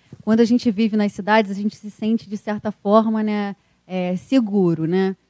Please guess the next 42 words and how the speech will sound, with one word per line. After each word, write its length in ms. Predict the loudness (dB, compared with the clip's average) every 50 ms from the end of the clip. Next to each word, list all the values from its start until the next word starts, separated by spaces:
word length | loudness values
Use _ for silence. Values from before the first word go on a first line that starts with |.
| _ _ -14
Porque 240 | -14 -12 _ -8 -8
você, 580 | -8 -8 -10 -10 -6 -2 0 0 2 2 0
da 240 | -2 -4 -4 -4 -4
sua 220 | -2 -2 -2 -2 -2
casa, 480 | _ 0 2 2 2 2 0 -2 -6
você 260 | -8 -8 -10 -12 -14
pede 720 | -14 _ -8 -6 -4 -4 -4 -6 -8 -10 -8 -6 -6 -4 -4
o 140 | -2 0 0
iFood, 560 | -2 -2 -4 _ -12 -12 -10 -10 -12 -14 -16 -18
aí 520 | -18 -18 -20 -20 -20 -20 -20 -20 -20 -18 _
você 220 | -10 -10 -8 -6
recebe 360 | -6 -6 -4 -4 -4 -4 -4
comida 340 | -6 -8 -8 -8 -6 -6 -6
em 80 | -8 -6
casa, 680 | -2 2 4 4 4 4 2 0 -2 -4 -4 -4 -6 -8 _ _ _ _ _ _ -4
e 80 | 0 0
aí 140 | 2 2
você 260 | 2 0 -2 -2 -2 -4
sente 340 | -4 -4 -4 -4 -4 -4
que 120 | -6 -12 -14
você 200 | -12 -12 -12 -10
tá 160 | -8 -6 -6 -4
bem 180 | -4 -4 -4
suprido. 640 | -4 -6 -10 -14 -10 -8 -4 -4 -4 -4 -6 -8 -12 _ _ _ _ _ _
Mas 420 | -14 -12 -10 -10 -10 -12 -14 -14 -12
a 60 | -10
gente 140 | -8 -6 -2
já 100 | -2 -2
viu 140 | 0 -2 -4
em 20 |
diversos 320 | -4 -4 -4 -4 -4 -6 -6
momentos 380 | -8 -8 -6 -8 -10 -12 -12
de 100 | -12 -12
crise, 480 | -12 -10 -10 -8 -8 -8 -8 -8 -8 -8
né? 220 | -8 -8 -8 -10 -12 _ _ _ _ _ _
É, 300 | -12 -10 -10 -10 -10 -10 -10
há, 140 | -12 -12 -12 _ _ _ _
há 100 | -14 -14
pouco, 320 | -10 _ -6 -6 -6 -6 -6
há 80 | -4
não 200 | -4 -2 -2 -4
tão, 280 | -4 -4 -4 -4 -4